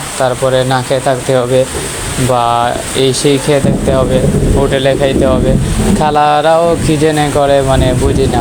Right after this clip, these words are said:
ওদের অনেক দাম বেড়ে যায়। তো গাইস, বড় ভাই নিয়ে আসতেছে। তো আমরা এখন পরোটাই খাবো, কারণ সকালবেলা তো ডাল ভাজির সাথে সবজি দিছে, তো বিষয়টা অনেক ভালোই লাগলো।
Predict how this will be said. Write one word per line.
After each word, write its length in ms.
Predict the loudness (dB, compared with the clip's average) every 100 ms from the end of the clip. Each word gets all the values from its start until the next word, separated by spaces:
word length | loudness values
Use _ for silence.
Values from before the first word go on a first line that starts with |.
| 0
ওদের 320 | 2 2 2 0 0 2 2 2 0
অনেক 360 | 2 2 2
দাম 200 | 2 2
বেড়ে 300 | 2 2 2
যায়। 180 | 0 0 0 0 2 2 2 2 2
তো 140 | 0 2
গাইস, 460 | 2 2 2 0 0
বড় 220 | 0 0
ভাই 200 | 2 0
নিয়ে 180 | 2 0
আসতেছে। 540 | 0 -2 -2 0 0 -2 -6 -8 -8 -6 -6 -4 -2 -2 0 0 0
তো 100 | 0
আমরা 260 | 0 2 2
এখন 280 | 2 0 0
পরোটাই 480 | 0 2 0 0 0
খাবো, 300 | 0 0 0
কারণ 260 | 0 -2 -2
সকালবেলা 600 | 0 0 0 0 2 0 -2 -10 -8 -2
তো 220 | 0 0 0
ডাল 360 | 0 0 0
ভাজির 240 | 0 0 -2
সাথে 300 | 0 0 0
সবজি 400 | -2 -2 -2 0
দিছে, 300 | 0 0 0 -2 -8 -8 -6 -4 -2 -2 0
তো 240 | 0 0 0
বিষয়টা 400 | 0 0 0 0
অনেক 260 | 0 0 -2 -2
ভালোই 300 | -2 0 0
লাগলো। 360 | 0 -2 -2